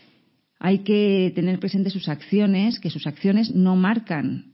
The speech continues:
lo que es ni lo que será cuando sea mayor.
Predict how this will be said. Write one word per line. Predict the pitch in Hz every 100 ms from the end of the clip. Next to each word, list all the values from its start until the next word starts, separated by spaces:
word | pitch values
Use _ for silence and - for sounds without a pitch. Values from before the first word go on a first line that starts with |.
| _
lo | 185 175 165
que | 165 175
es | 220
ni | 180 170
lo | 165
que | 156
será | 147 156 180
cuando | 165 151
sea | 143 147
mayor. | 139 139 76 -